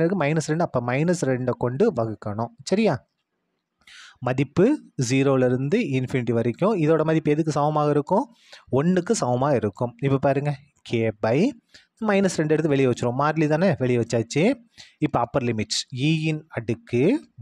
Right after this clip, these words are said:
மைனஸ் எக்ஸுக்கு பதிலா இன்ஃபினிட்டி. இன்ஃபினிட்டியும்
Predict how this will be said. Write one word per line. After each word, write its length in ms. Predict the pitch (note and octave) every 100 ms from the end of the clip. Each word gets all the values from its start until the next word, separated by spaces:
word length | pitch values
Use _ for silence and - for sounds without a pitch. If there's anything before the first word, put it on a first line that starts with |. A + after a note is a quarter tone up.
| A#2
மைனஸ் 500 | A#2 A#2 B2 F#3 B3 - - _ _ _ C#3
எக்ஸுக்கு 360 | C3+ - D#3
பதிலா 160 | F3 A3+ D#3+
இன்ஃபினிட்டி. 400 | D3 D3+ B2 A2+ C#3+ F3+
இன்ஃபினிட்டியும் 600 | G3+ G3 F#3+ F#3+ G#3+